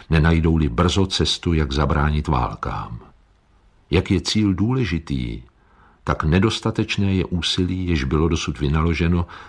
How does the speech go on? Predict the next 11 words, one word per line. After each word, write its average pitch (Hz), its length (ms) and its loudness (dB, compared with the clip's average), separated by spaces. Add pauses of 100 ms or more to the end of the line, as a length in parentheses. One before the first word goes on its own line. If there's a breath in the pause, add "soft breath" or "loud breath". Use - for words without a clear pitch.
(220 loud breath)
abychom 80 360 0
k - 120 -10
němu 69 180 0
dospěli. - 600 -8 (2500 loud breath)
Při - 180 2
výrobě 113 480 2
atomové 107 500 0
pumy 107 320 -2
jsem 78 220 -2
se 85 120 -2
zúčastnil 90 880 0